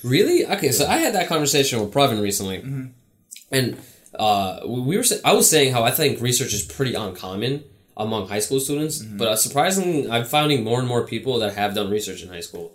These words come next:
Speaker 2: Yeah, I mean, being on the island, I don't know if, like, the people you talk to are from the island.
Speaker 1: Not that, well, Pravin was from, he's from Westchester,
Speaker 2: Oh,
Speaker 1: so he
Speaker 2: okay.
Speaker 1: got the opportunity there. But
Speaker 2: Yeah, that's so
Speaker 1: who,
Speaker 2: pretty
Speaker 1: who did I
Speaker 2: good.
Speaker 1: talk to? Uh, t-, t-, Peter went to a community. He didn't do research.
Speaker 2: Yeah.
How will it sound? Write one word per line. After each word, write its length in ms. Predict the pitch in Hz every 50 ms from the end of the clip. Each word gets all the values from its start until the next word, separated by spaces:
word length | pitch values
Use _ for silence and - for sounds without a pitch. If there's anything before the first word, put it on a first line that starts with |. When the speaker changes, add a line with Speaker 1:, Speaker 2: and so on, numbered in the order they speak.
| - 90
Speaker 2:
Yeah, 440 | 95 117 156 175 151 104 80 82 80
I 60 | 95
mean, 160 | 117 120 117
being 240 | - 123 139 156 160
on 80 | 143 131
the 80 | 120 -
island, 320 | - 123 143 147 127 117
I 120 | - 120 131
don't 100 | 131 127
know 120 | 120 113
if, 80 | 110 117
like, 120 | 120 110
the 80 | 101 104
people 220 | 110 117 104 101
you 100 | 98 92
talk 260 | 90 - 117 110 113 113
to 180 | - 131 120 113
are 40 |
from 180 | 104 - 95 85
the 80 | 82 82
island. 500 | - 98 117 147 170 190 196 196 196 - - - - - - - - - -
Speaker 1:
Not 400 | 98 107 110 110 110 107 110 110
that, 120 | - 104 107
well, 120 | 113 117
Pravin 300 | 113 - 139 139 139 147
was 140 | 139 123 117 117
from, 120 | 110 101 90 - -
he's 120 | 120 113 113
from 100 | 107 101
Westchester, 560 | 101 98 - - 95 92 - - 87 87 87 - - - - - - -
Speaker 2:
Oh, 140 | 113 113 113
Speaker 1:
so 120 | 107 98 95
he 100 | 107 107
Speaker 2:
okay. 100 | 98 104
Speaker 1:
got 60 | 92
the 60 | 101 101
opportunity 340 | 95 - - 98 95 95 92
there. 260 | 92 95 95 92 90 - - 107
But 120 | 98 117
Speaker 2:
Yeah, 100 | 143 131 113 92
that's 180 | 92 107 -
so 140 | - - 117
Speaker 1:
who, 280 | 104 - 110 104 101 98
Speaker 2:
pretty 80 | -
Speaker 1:
who 60 | 104 101
did 80 | 101
I 40 | 95
Speaker 2:
good. 80 | 95 92
Speaker 1:
talk 240 | 95 92 90 - -
to? 240 | 92 90 90 90
Uh, 600 | 95 95 98 101 101 101 101 104 104 101 101 98
t-, 360 | - - - - - - - -
t-, 100 | - 104 -
Peter 200 | - - 104 104
went 140 | 104 98 95
to 160 | 98 95 90 90
a 20 |
community. 320 | 90 - 98 95 95 90 90
He 80 | 104 101
didn't 200 | 98 95 - 92
do 100 | 90 90
research. 520 | 92 92 92 - - 92 90 90 90 - 87
Speaker 2:
Yeah. 200 | 87 92 95